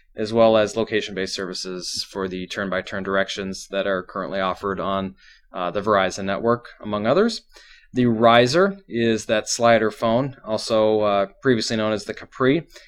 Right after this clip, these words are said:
and it sha-, shares the same form, the same, excuse me, same features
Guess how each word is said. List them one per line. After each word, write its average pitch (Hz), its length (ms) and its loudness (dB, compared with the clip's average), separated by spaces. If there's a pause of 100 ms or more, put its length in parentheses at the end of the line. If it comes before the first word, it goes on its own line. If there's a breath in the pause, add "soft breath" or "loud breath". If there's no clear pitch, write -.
(160 soft breath)
and 120 160 0
it 117 60 -4
sha-, 180 360 2
shares 214 300 4
the 214 80 -10
same 165 220 2
form, 165 480 2
the 120 160 -4
same, 156 240 0
excuse - 360 -4
me, 104 180 -4 (100)
same 139 420 0
features 113 760 0